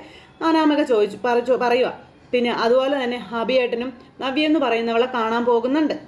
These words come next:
അവരെല്ലാവരും നല്ല രീതിയിൽ തന്നെയാ മുന്നോട്ട് പോകുന്നതെന്നും, പിന്നെ നമ്മൾ പിന്നെ ഏത് നേരവും വഴക്കോ അടിയായിട്ട് നടന്നിട്ട് എന്താ കാര്യം എന്നൊക്കെ ചോദിച്ചുകൊണ്ട് ജാനകി എല്ലാത്തിൽ നിന്നും കുത്തിത്തിരിപ്പ് പറഞ്ഞു കൊടുത്ത് തിരിച്ചെടുക്കുവാണ് ഈ അനാമിക. "അപ്പം മോൾ എന്തുകൊണ്ട് ഇങ്ങനെയൊക്കെ ചിന്തിക്കുന്നതെന്ന് എനിക്ക് മനസ്സിലാകുന്നില്ല"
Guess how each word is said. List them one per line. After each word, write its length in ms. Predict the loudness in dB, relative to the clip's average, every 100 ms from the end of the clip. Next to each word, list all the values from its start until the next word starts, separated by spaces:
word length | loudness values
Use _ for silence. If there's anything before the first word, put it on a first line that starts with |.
| -20 -20 -20 _ -20 -20 -20 -18 -4
അവരെല്ലാവരും 840 | -2 0 0 -2 -2 -4 -2 0 0 -2
നല്ല 360 | -4 0 0 0
രീതിയിൽ 360 | -2 -2 -2
തന്നെയാ 420 | 0 -2 -2 -2 -4
മുന്നോട്ട് 420 | -4 -4 -4 -2
പോകുന്നതെന്നും, 680 | 0 2 2 0 -2 -2 -4 -8 -18 -20 -8
പിന്നെ 320 | -4 -2 0 0 -2 -8 -6
നമ്മൾ 420 | -2 2 2 2
പിന്നെ 240 | 0 -2 -2 0
ഏത് 300 | 2 0 -2
നേരവും 300 | -2 -2 -2
വഴക്കോ 360 | -2 -2 0
അടിയായിട്ട് 380 | 0 2 0 -2
നടന്നിട്ട് 340 | -4 -4 -4 -4
എന്താ 140 | -4 -4
കാര്യം 280 | -2 0 0
എന്നൊക്കെ 220 | 0 0
ചോദിച്ചുകൊണ്ട് 380 | 2 2 0 0
ജാനകി 440 | -2 -2 -2 0
എല്ലാത്തിൽ 480 | -2 -2 -4 -4 -2
നിന്നും 220 | -2 -2
കുത്തിത്തിരിപ്പ് 440 | -4 -4 -4 -2
പറഞ്ഞു 260 | 0 0 -2
കൊടുത്ത് 220 | -2 -2 -4
തിരിച്ചെടുക്കുവാണ് 680 | -4 0 -2 0 -2 -2 -2
ഈ 40 |
അനാമിക. 380 | -2 -2 -4 -6 -10 -18 -20 -20 -10
"അപ്പം 240 | -2 0
മോൾ 180 | 2 2
എന്തുകൊണ്ട് 360 | 0 2 2 2
ഇങ്ങനെയൊക്കെ 280 | 2 -2 -2
ചിന്തിക്കുന്നതെന്ന് 460 | -4 -2 0 0
എനിക്ക് 140 | 0 0
മനസ്സിലാകുന്നില്ല" 760 | 0 -2 -2 0 2 2 0